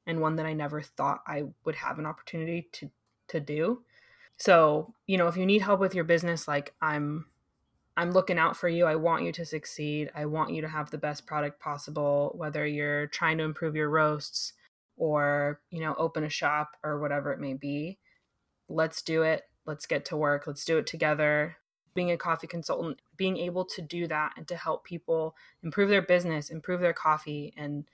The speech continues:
you know, succeed is something that I really enjoy and really love. If there's somebody out there who, you know, needs a little bit of guidance or help,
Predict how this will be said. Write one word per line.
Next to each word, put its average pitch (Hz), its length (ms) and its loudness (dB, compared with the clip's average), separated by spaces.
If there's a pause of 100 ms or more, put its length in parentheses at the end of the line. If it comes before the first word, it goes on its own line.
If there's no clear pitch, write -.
(300)
you 170 80 0
know, 160 80 2
succeed 170 840 -2 (160)
is 165 140 -4
something 165 260 0
that 160 80 0
I 156 60 0
really 156 280 0
enjoy 151 340 -2
and 156 100 -2
really 147 160 -2
love. 160 440 0 (920)
If 175 160 2
there's 185 220 6
somebody 175 280 2
out 156 220 4
there 156 200 4
who, 156 640 0 (200)
you 175 120 -6
know, 147 220 0
needs 165 320 -4
a 160 60 -2
little 160 160 4
bit 147 120 0
of 139 140 -2
guidance 156 440 0
or 139 100 -2
help, 147 380 0